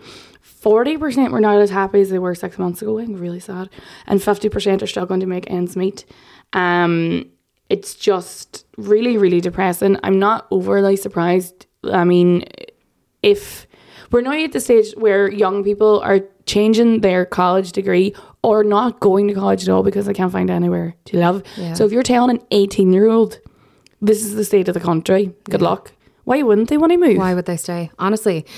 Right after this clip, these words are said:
Speaker 2: like, I ask myself on a regular basis, "Why am I
Speaker 1: Mm.
Speaker 2: here?"
Speaker 1: I was actually asked this by an R T E producer a while ago for a T V programme, and I openly said, I was like, "If I didn't do the job I did,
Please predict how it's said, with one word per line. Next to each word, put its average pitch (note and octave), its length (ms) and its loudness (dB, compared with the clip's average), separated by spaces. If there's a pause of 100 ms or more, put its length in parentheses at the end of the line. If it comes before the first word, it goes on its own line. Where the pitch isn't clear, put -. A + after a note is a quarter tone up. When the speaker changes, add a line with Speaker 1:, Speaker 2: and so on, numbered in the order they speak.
(140)
Speaker 2:
like, A3 120 0
I G#3+ 140 2
ask A3+ 220 -2
myself G3 580 -2
on E3+ 100 -2
a E3 40 -2
regular D#3+ 300 -4
basis, D3 440 -8
"Why D#3+ 100 -4
am G#3 120 2
I - 60 2
Speaker 1:
Mm. - 60 -2
Speaker 2:
here?" C#3 220 -6 (340)
Speaker 1:
I A3+ 160 2
was B3+ 100 -4
actually G#3+ 240 0
asked F3 200 0
this G3 120 -4
by F#3 140 -2
an F3 120 2
R E3+ 100 0
T F3 120 -2
E F3 60 2
producer G3 360 -2
a F#3+ 60 0
while F#3+ 160 -2
ago G3+ 160 0
for G3+ 120 -6
a G3 60 -2
T G3 140 -8
V F#3 140 -8
programme, G3+ 420 2
and F#3+ 100 4
I F#3+ 120 2 (400)
openly G3+ 360 0
said, G2+ 200 -2
I G3+ 40 -2
was G3+ 120 -8
like, F#3 140 -10 (100)
"If G3+ 200 2
I G3+ 80 0
didn't G3+ 260 0
do F#3 180 2
the F#3 120 0
job F3 280 0
I F3+ 120 0
did, F3+ 260 -2